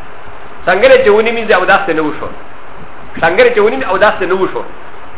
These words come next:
او کومه منکر شه، د کافر نه لکه مظفر صاحب نه منکر ده. امام مظفر صاحب دې کې مدل فرض نه بني.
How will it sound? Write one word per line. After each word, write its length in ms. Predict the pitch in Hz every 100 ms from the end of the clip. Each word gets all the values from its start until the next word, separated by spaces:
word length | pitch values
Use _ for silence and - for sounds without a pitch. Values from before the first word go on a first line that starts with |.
| - - - - -
او 60 | 143
کومه 240 | 185 185
منکر 340 | 180 170 226 254
شه، 180 | 320 294 - - - - - - - -
د 40 | 123
کافر 280 | 143 180 208
نه 140 | 190
لکه 200 | 170 165
مظفر 300 | 151 151 - -
صاحب 140 | 202
نه 80 | 151
منکر 320 | 139 135 160
ده. 140 | 131 - - - - - - - - - - - - - - - - -
امام 180 | 151 226
مظفر 280 | 196 196 226
صاحب 120 | 214
دې 200 | 180 180 202
کې 60 | 170
مدل 160 | 175 190
فرض 220 | 180 156
نه 80 | 185
بني. 240 | 277 254